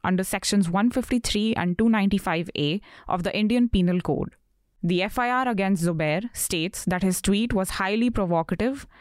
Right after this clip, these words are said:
and more than sufficient to incite feelings of hatred amongst people. Zubair was sent to Delhi police's custody for a day. Advocate Vrinda Grover, appearing for Zubair, argued that the journalist was being maliciously targeted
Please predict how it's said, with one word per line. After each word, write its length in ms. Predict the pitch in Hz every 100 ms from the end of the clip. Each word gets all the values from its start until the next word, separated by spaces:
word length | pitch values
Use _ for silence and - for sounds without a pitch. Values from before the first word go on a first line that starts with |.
| -
and 180 | - 190
more 220 | 196 254
than 160 | 254 254
sufficient 540 | 226 - 220 240 262
to 80 | 247
incite 460 | 190 190 - 208 247
feelings 440 | 220 190 190 202
of 140 | 170 -
hatred 420 | 180 156 208 233
amongst 380 | 170 180 208 -
people. 320 | 165 147 - - _ _ _ - 165
Zubair 400 | 185 190 233 262
was 140 | 247
sent 280 | - 196 202
to 60 |
Delhi 280 | 185 170 208
police's 480 | 220 196 180 190 185
custody 480 | 170 165 - 170 156
for 180 | 180 170
a 100 | 165
day. 280 | 131 - _ _ _ _ 180
Advocate 460 | 190 202 202 220
Vrinda 420 | 185 190 214 247
Grover, 360 | 202 175 165 190 -
appearing 440 | - 185 202 233
for 140 | 220
Zubair, 440 | 180 170 147 143 185 -
argued 480 | 170 165 143 151 196 - -
that 160 | 180
the 80 | 170
journalist 560 | 175 190 208 233 269 -
was 180 | 185 165
being 200 | 175 165
maliciously 580 | 151 180 - 220 226
targeted 640 | 202 160 147 151 170 226